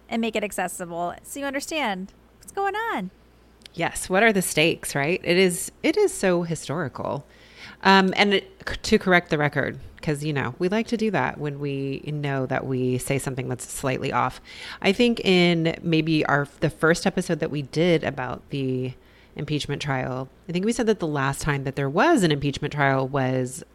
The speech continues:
Speaker 2: like, over a hundred years ago. And I think the first one was, but the second one was in the seventies. So a little bit sooner,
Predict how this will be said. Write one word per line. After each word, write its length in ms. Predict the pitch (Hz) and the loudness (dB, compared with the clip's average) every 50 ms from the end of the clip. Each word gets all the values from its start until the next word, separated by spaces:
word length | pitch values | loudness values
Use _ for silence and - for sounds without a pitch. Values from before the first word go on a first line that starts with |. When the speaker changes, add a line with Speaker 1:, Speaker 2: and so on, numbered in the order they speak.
| _ - | _ -8
Speaker 2:
like, 140 | 147 - - | -8 -4 -2
over 240 | 156 147 135 147 139 | -2 -2 0 0 0
a 60 | 135 | 0
hundred 260 | 139 135 127 120 - | 0 -2 -6 -6 -6
years 220 | - - - - - | -6 -8 -8 -10 -10
ago. 220 | - - - - - - - - - - - - - | -10 -8 -10 -10 -14 -16 -18 -18 -18 -18 -18 -8 -4
And 160 | 160 156 151 | -2 -2 0
I 20 | |
think 160 | 151 160 139 - | -2 -4 -4 -4
the 80 | 151 | -4
first 420 | - - - 370 381 403 381 - - | -2 2 6 8 8 8 6 4 -2
one 220 | 165 156 139 127 | 0 0 0 0
was, 420 | 131 - - 58 60 - 156 - - - | 2 2 2 2 2 0 -4 -6 -4 -4
but 140 | 170 160 | -4 -2
the 80 | - 180 | -4 -6
second 480 | - - - - 208 202 - 185 - 165 | -6 -4 0 0 0 2 2 0 0 0
one 160 | 160 147 143 | 0 0 0
was 100 | 139 127 | -2 -2
in 80 | 139 | -2
the 80 | 127 123 | -4 -4
seventies. 840 | - - - - - - - - - - - - - - - - - - - - - - - - - - - - - - - - - - - - - - | -4 -4 -6 -6 -6 -6 -6 -6 -6 -6 -6 -8 -8 -10 -10 -12 -14 -18 -20 -20 -20 -20 -20 -20 -20 -20 -20 -20 -20 -20 -20 -20 -20 -20 -20 -20 -16 -12
So 560 | - - - - 165 151 147 139 135 135 131 - - - - | -10 -4 2 6 6 8 8 6 6 4 2 -2 -6 -6 -2
a 80 | 175 | 0
little 260 | 185 190 214 233 294 254 | 4 6 6 6 6 6
bit 140 | 277 - | 4 2
sooner, 400 | - - 294 247 180 170 185 220 | 4 6 6 8 8 6 4 4